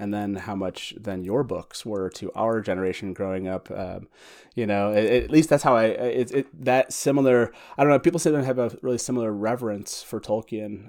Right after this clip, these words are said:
uh, at the time, you know, w-, when he was their first entry into fantasy.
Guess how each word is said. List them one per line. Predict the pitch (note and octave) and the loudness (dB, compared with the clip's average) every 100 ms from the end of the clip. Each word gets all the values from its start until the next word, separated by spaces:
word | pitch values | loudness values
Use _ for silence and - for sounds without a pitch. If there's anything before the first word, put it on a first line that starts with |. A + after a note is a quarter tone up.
| - | -16
uh, | A2+ A2 | -14 -12
at | - | -12
the | G#2+ | -12
time, | - A2 G#2 G2+ F#2+ | -10 -8 -8 -8 -10
you | A2+ | -10
know, | G2+ G#2 G2+ - - | -10 -10 -12 -18 -14
w-, | G2 G#2 | -10 -8
when | G2 | -6
he | A#2 | -6
was | G#2 G2 | -4 -4
their | F#2 | -4
first | - B2 A2+ - - - A2 | -4 -2 0 -2 -8 -10 -8
entry | A2 - G#2 F#2 - | -6 -6 -8 -8 -8
into | G#2 - G#2+ | -10 -10 -10
fantasy. | A#2 A2+ A2+ - G#2+ | -10 -10 -10 -10 -12